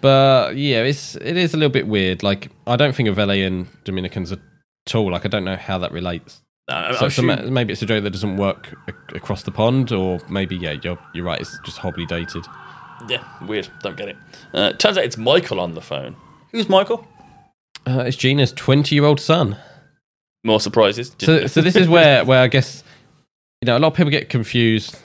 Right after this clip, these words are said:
Speaker 1: So they're like, "Hang on, Dina was in the episode at, like, you know, what, eighteen or so, around that age."
Speaker 2: Yeah.
Speaker 1: Uh, Joey's sister, and was like, you know, she thought she was pregnant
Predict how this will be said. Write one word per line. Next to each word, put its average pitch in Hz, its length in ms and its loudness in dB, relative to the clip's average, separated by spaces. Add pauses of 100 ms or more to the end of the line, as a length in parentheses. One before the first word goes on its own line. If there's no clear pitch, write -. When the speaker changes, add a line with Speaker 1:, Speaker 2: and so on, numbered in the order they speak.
Speaker 1:
So - 140 -6
they're 135 60 0
like, 131 180 0
"Hang 180 240 -2
on, 120 320 0 (600)
Dina 196 260 2
was 147 180 2
in 139 120 4
the 127 120 4
episode 117 720 2 (560)
at, 107 120 -2
like, 107 280 -4 (460)
you 98 60 -6
know, 87 140 -4 (1040)
what, - 160 -10
eighteen 101 480 -2
or 87 100 -6
so, 92 360 -4 (220)
around 92 180 -6
that 85 160 -8
age." 82 400 -8
Speaker 2:
Yeah. 64 120 -8 (300)
Speaker 1:
Uh, 87 240 -2
Joey's 92 320 -6
sister, 95 300 -8
and 90 260 -4
was 92 220 -8
like, 90 220 -6 (760)
you 104 80 -6
know, 82 220 -6
she - 160 -8
thought - 200 -8
she 107 120 -4
was 98 80 -2
pregnant 98 500 -4